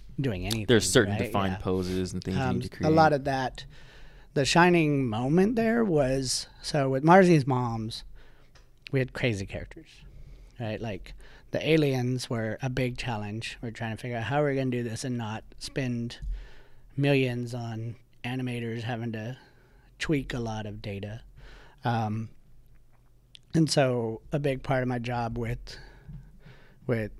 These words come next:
Speaker 1: with my buddy there, um, was figuring out how we're gonna solve mocap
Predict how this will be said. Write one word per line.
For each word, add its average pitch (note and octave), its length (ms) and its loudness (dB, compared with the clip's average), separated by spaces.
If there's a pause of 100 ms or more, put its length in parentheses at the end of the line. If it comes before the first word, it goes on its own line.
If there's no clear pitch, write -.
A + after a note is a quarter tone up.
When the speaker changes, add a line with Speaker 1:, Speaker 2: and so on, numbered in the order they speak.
(140)
Speaker 1:
with B2+ 100 -2
my C3 120 -2
buddy C#3 300 0
there, A#2 360 -4 (220)
um, A#2 400 -6 (920)
was C#3+ 120 -4
figuring A#2 200 -2
out D#2+ 120 -6
how B2 240 -2
we're A2 160 -4
gonna G#2 180 -6
solve A2 460 -4
mocap B2+ 460 -2